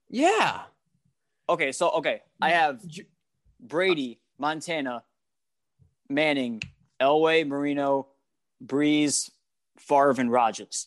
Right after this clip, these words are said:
Speaker 2: And Rodgers and Favre both have one ring. So
Speaker 1: Rodgers is better.
Speaker 2: Yeah.
Speaker 1: My opinion.
Speaker 2: I don't know. Just, yeah,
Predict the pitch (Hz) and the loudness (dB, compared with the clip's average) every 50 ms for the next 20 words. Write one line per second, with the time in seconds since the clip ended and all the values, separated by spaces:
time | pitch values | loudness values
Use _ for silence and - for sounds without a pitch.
0 | _ - 135 135 127 135 156 165 190 185 214 214 175 190 180 156 - 170 170 170 | _ 0 0 2 4 6 6 6 6 4 4 2 2 0 -6 -2 0 2 2 2
1 | 165 131 117 147 151 151 - 156 147 127 123 131 143 135 127 120 120 110 104 104 | 0 -2 -2 -2 -2 0 0 0 -2 0 -2 -4 -4 -4 -4 -6 -8 -10 -12 -16
2 | 104 _ _ _ _ _ _ _ _ - - - 147 135 131 127 127 120 120 143 | -20 _ _ _ _ _ _ _ _ -16 -4 0 2 4 4 4 2 0 -2 -2
3 | 139 135 131 123 131 123 120 113 _ 107 101 110 113 - _ _ _ _ _ _ | -2 -2 -2 -6 -14 -16 -16 -12 _ -10 -10 -10 -12 -16 _ _ _ _ _ _
4 | _ _ _ _ _ _ _ _ _ _ _ _ _ _ - 127 117 104 98 _ | _ _ _ _ _ _ _ _ _ _ _ _ _ _ -8 -6 -6 -6 -8 _
5 | _ _ _ _ _ _ _ _ _ _ _ 127 117 107 - 104 92 87 90 95 | _ _ _ _ _ _ _ _ _ _ _ -10 -10 -10 -10 -12 -16 -16 -18 -20
6 | _ _ _ 254 131 127 120 113 107 104 101 - _ _ _ - - 139 131 - | _ _ _ -12 -10 -10 -8 -8 -10 -10 -12 -16 _ _ _ -4 -2 -2 -2 -2
7 | - - _ _ _ _ _ _ _ _ _ _ _ _ - _ _ _ - _ | -6 -8 _ _ _ _ _ _ _ _ _ _ _ _ -20 _ _ _ -20 _
8 | _ _ _ _ _ _ _ _ _ _ _ _ _ _ _ - - | _ _ _ _ _ _ _ _ _ _ _ _ _ _ _ -20 -20